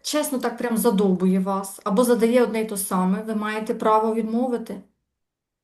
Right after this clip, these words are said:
Ви маєте право відмовити. Тому що, коли людина часто приходить, задає особливо одне й те саме питання, а ще сьогодні подивіться, що він про мене думав і чи завтра приїде і так далі, то це означає, що вона не розвивається.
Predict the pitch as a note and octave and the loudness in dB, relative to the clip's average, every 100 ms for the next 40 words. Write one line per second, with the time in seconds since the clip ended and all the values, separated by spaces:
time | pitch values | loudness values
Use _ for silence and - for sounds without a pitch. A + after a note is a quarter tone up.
0 | _ G#3+ G#3 A#3+ C4+ B3 G#3+ G#3 G3 F#3+ | _ -6 0 2 2 -2 -2 0 0 4
1 | F#3+ F3+ F#3 - - - - - - A#3 | 4 4 -2 -8 -12 -14 -14 -10 2 4
2 | C4 C4+ A#3+ A#3 B3+ C4 B3+ A#3+ A#3 C4 | 4 4 2 4 4 4 4 2 2 0
3 | B3 - A3+ A3+ - A3 G3+ F#3+ G3 G3 | -2 -2 -6 -6 -4 2 4 4 2 2
4 | A#3+ A3+ A3 G#3 A#3+ A3+ - F#3+ F#3+ A#3 | 4 4 2 2 2 2 0 0 2 2
5 | A3+ F#3+ F#3+ F#3+ F#3+ F#3 F3+ F#3 F#3 - | 0 0 0 0 -2 -6 -4 -2 -4 -4
6 | - B3 A#3 A#3+ A3+ G3+ F#3 F#3+ G3 G3+ | -4 -2 0 2 4 4 2 0 2 2
7 | F#3+ F#3+ B3+ A#3 A3 G#3+ G#3 F#3 C4+ C4+ | 0 0 2 2 0 -2 0 0 2 2
8 | - G3+ G#3 G#3 G3+ G3 - G3+ B3 A#3 | 0 -4 -4 -4 -4 -4 -4 -2 0 0
9 | G3+ G3+ G3 F3+ E3+ E3+ - - - C4+ | -2 -2 -2 0 -2 -4 -10 -20 -12 -6
10 | C4+ D4+ D4 D#4+ D#4 D4+ D4+ D4+ D4 C#4+ | 0 4 4 4 2 4 6 6 4 0
11 | C#4 C#4+ D4+ C4 F#3 - - - | 0 2 2 2 0 -2 -8 -10